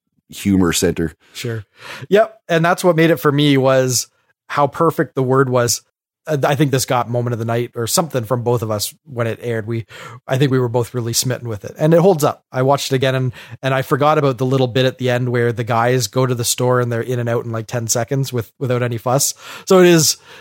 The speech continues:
Speaker 2: it, it is, uh, trying to make a few different points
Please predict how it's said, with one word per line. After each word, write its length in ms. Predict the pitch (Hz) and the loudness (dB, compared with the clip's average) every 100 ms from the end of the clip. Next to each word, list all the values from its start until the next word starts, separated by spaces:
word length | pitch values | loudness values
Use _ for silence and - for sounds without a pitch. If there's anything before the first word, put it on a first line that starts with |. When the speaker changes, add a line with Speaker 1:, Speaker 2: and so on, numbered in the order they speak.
| - - | -18 4
Speaker 2:
it, 300 | 180 180 190 | 6 6 4
it 120 | 156 | 4
is, 280 | 156 143 135 | 6 4 4
uh, 440 | 143 131 123 127 117 | 4 4 2 0 -4
trying 240 | - 147 | -2 0
to 60 | 139 | 0
make 160 | 139 131 | 0 -2
a 40 | |
few 220 | - 143 | 2 2
different 260 | 131 127 104 | 4 0 -2
points 480 | 131 123 - - | -2 -2 -4 -2